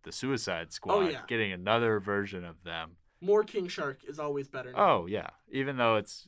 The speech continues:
Speaker 1: it's not gonna be the same kind of King Shark that has become sort of a internet sensation
Speaker 2: I can
Speaker 1: since
Speaker 2: dream.
Speaker 1: James Gunn's The Suicide Squad.
Speaker 2: Yeah.
Speaker 1: Um, but I, I think this is a super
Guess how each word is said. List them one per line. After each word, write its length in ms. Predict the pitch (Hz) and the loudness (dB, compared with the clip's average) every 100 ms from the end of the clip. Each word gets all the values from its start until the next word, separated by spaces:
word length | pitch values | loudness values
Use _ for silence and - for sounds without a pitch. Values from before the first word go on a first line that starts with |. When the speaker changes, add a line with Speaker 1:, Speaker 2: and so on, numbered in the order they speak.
| - | -16
Speaker 1:
it's 160 | - | -4
not 220 | 131 117 113 | 4 4 4
gonna 160 | 117 | -4
be 460 | 104 104 101 98 - _ | 0 0 0 -2 -8 _
the 80 | 98 | -10
same 380 | - 101 95 92 | -4 -2 -2 -6
kind 240 | 98 92 | -8 -8
of 80 | 90 | -10
King 200 | 101 95 | -10 -8
Shark 360 | - 90 90 - | -4 -2 -2 -6
that 220 | 90 87 - _ - - | -6 -6 -8 _ -12 -8
has 180 | 92 | -8
become 500 | - 90 98 90 87 | -8 -8 -6 -6 -6
sort 260 | - 98 90 | -8 -6 -6
of 140 | 85 | -6
a 200 | 87 87 92 - | -8 -10 -12 -12
internet 500 | 98 92 92 90 - _ _ _ _ | -8 -6 -4 -4 -6 _ _ _ _
sensation 880 | - 104 90 - 98 90 98 90 101 | -10 -8 -6 -2 -2 -2 -6 -6 -8
Speaker 2:
I 40 | 110 | -8
can 80 | |
Speaker 1:
since 560 | - 120 92 - - - | -8 -8 -8 -8 -10 -10
Speaker 2:
dream. 80 | - | -8
Speaker 1:
James 320 | 98 90 - | -6 -6 -8
Gunn's 340 | 98 90 90 | -6 -6 -8
The 100 | - | -12
Suicide 540 | - 98 85 90 85 82 | -10 -10 -8 -8 -10 -12
Squad. 480 | - 85 82 87 - | -12 -10 -10 -12 -14
Speaker 2:
Yeah. 100 | 131 95 _ _ _ _ _ | -18 -18 _ _ _ _ _
Speaker 1:
Um, 600 | 101 95 90 82 80 80 - _ _ _ _ _ | -2 0 0 -4 -10 -16 -20 _ _ _ _ _
but 340 | 131 107 98 _ _ _ _ _ _ | 6 6 4 _ _ _ _ _ _
I, 200 | 101 101 - 95 | -4 -4 -6 -12
I 80 | |
think 320 | 101 107 92 - _ _ _ | -6 -6 -6 -14 _ _ _
this 200 | 107 98 | -8 -8
is 160 | 101 90 | -8 -6
a 420 | 87 85 85 85 - _ | -6 -6 -8 -12 -16 _
super 720 | - - - 117 120 107 101 | -12 -8 -4 -4 -2 -2 -4